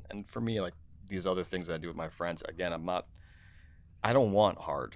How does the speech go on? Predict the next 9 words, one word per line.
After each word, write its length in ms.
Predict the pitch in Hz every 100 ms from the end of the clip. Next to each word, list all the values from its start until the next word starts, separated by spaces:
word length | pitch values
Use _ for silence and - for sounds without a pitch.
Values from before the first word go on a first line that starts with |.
| - -
I 80 |
don't 140 | 104 107
wanna 260 | 101 90 - -
die 500 | 95 85 78 76 - -
making 380 | 90 85 87 85
movies. 440 | 85 78 76 - -
I 100 | 98
wanna 260 | 104 98
just 580 | 82 92 87 80 -